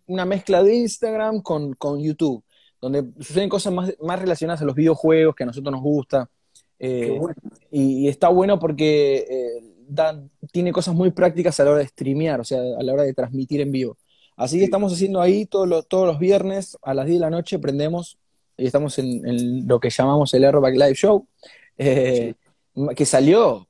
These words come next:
Speaker 1: medio en, en esto para conectarnos con la gente. Primero
Speaker 2: Claro.
Speaker 1: dijimos, "Bueno, hacemos una o dos veces", y nos fuimos enganchando, y la verdad que está
Speaker 2: Claro.
Speaker 1: bueno. Hablamos de cine, de música, eh, de todo, ¿viste? Está, está bueno.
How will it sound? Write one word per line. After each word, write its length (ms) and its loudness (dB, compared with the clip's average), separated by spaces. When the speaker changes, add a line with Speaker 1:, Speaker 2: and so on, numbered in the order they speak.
Speaker 1:
medio 500 -2
en, 160 -14
en 200 -16
esto 400 -2
para 360 -8
conectarnos 540 -4
con 100 -6
la 80 -6
gente. 600 0
Primero 320 -2
Speaker 2:
Claro. 80 2
Speaker 1:
dijimos, 160 0
"Bueno, 240 0
hacemos 320 -4
una 300 2
o 40 6
dos 160 4
veces", 520 -2
y 100 -6
nos 140 -8
fuimos 300 -4
enganchando, 720 -4
y 100 -8
la 100 -6
verdad 240 -4
que 60 -16
está 160 -6
Speaker 2:
Claro. 80 -2
Speaker 1:
bueno. 380 2
Hablamos 340 -8
de 80 -6
cine, 540 4
de 140 6
música, 800 -2
eh, 600 -2
de 160 -2
todo, 300 2
¿viste? 320 -6
Está, 220 0
está 160 0
bueno. 320 -2